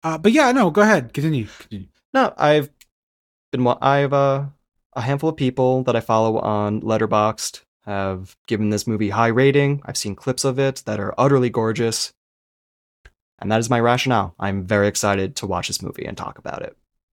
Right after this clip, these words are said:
Speaker 1: Hell yeah. That's really exciting. I'm, I'm like, I'm, like, psyched. We're starting on the
Speaker 2: <laughs>
Speaker 1: Shaw Brothers, which
Speaker 2: Yeah,
Speaker 1: will
Speaker 2: dude.
Speaker 1: be an ongoing thing.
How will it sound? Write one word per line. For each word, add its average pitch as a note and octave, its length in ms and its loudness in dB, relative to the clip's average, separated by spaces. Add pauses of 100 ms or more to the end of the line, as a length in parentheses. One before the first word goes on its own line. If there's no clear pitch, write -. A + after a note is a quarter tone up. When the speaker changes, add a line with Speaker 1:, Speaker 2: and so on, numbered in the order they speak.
(120)
Speaker 1:
Hell E3 320 4
yeah. A2 260 -2
That's G#3+ 320 -2
really E3+ 480 4
exciting. D#3+ 680 -2
I'm, E3 180 -2 (120)
I'm F3 160 2
like, F3 220 0 (400)
I'm, F3+ 120 0
like, F3 160 2
psyched. - 500 0 (320)
We're D3+ 100 -2
starting F3 340 0
on D#3+ 100 2
the D3+ 80 2
Speaker 2:
<laughs> - 0 -
Speaker 1:
Shaw E3 280 4
Brothers, B2+ 560 -4 (140)
which - 360 0
Speaker 2:
Yeah, - 140 -2
Speaker 1:
will D#3 80 6
Speaker 2:
dude. C#3 120 2
Speaker 1:
be C#3+ 240 -4 (140)
an C3+ 60 -2
ongoing B2 340 2
thing. D2+ 140 -12